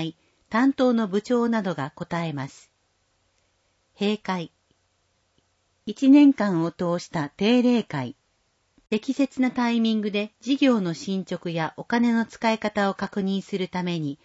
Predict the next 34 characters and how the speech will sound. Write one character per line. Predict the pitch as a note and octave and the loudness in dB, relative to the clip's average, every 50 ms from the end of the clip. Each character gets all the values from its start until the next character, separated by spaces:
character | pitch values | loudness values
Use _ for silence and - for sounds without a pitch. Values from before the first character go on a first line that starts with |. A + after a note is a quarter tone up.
| _ _ _ _ _ _ - | _ _ _ _ _ _ -2
箕 | F#3 G#3+ | 0 2
面 | A#3+ C4 B3+ B3+ | 4 4 4 2
市 | A#3+ - - B3 | 0 -2 -6 -6
議 | A3 A#3 A3 | -6 -6 -6
会 | - G#3 F#3 F3+ D#3+ | -6 -4 -4 -4 -4
で | D#3+ D3+ | -4 -4
は | D3+ C#3+ D3 - _ _ _ _ _ - | -2 -4 -4 -6 _ _ _ _ _ -2
年 | A#3+ B3+ A#3 G3+ E3 E3+ | 0 0 0 0 -2 0
四 | A3 B3 C4+ C#4 | 2 2 4 2
回 | C#4 - C#4 C4 A#3 | 2 2 0 0 0
の | F#3 D#3+ | -2 -4
定 | - - G3+ G#3+ A3+ | -4 -2 -2 0 2
例 | A3+ A3+ A3 G#3+ | 2 2 2 0
会 | - - F3 E3 D#3 D3 D3 | -2 -4 -6 -4 -4 -4 -6
を | C#3+ | -8
開 | - - - F3+ F3+ F3+ | -8 -6 -6 -6 -6 -6
催 | - - F#3 E3+ E3 | -6 -6 -6 -4 -6
し | D#3+ - - | -6 -10 -10
て | - E3+ | -8 -6
い | D#3+ D#3 D3 | -6 -6 -6
ま | C#3+ D3 D3 | -8 -8 -10
す。 | - - - _ _ _ _ _ _ _ _ _ _ _ _ _ _ _ _ _ _ _ _ | -12 -16 -20 _ _ _ _ _ _ _ _ _ _ _ _ _ _ _ _ _ _ _ _
第 | - B3 A#3+ G3+ - F#3 | -4 -2 -2 -2 -4 -6
一 | F#3 - _ - | -8 -10 _ -4
回 | - B3 A#3+ G#3 | -2 -2 -2 -2
定 | - - G#3+ A3+ A#3+ | -2 -2 0 0 2
例 | A#3+ B3+ A#3 A#3 | 2 2 0 0
会、 | A3 - E3+ D#3 C#3 C3+ - _ _ _ _ _ _ | -2 -4 -6 -6 -6 -8 -10 _ _ _ _ _ _
二 | F#3 F#3+ G3+ | -6 -4 -2
月 | A#3+ B3 A#3+ - - | -2 -2 -4 -6 -8
か | - F3 D#3 | -8 -6 -6
ら | D3 C#3+ | -6 -6
三 | - - G#3 A3+ A3 F#3+ | -6 -4 -4 -4 -2 -4
月。 | D3+ C3 - - - - - | -6 -8 -12 -14 -18 -20 -20